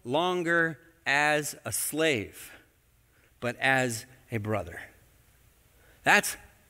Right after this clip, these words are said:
powerful. That's a huge deal that Paul was saying, "Hey, there's a revolution happening,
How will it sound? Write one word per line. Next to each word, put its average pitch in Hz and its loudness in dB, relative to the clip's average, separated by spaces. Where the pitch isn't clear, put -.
powerful. - -2
That's 220 4
a 139 2
huge 185 -2
deal 147 0
that 135 -2
Paul 185 2
was 170 0
saying, 143 0
"Hey, 165 0
there's 131 -4
a 127 -6
revolution 139 -2
happening, 160 -6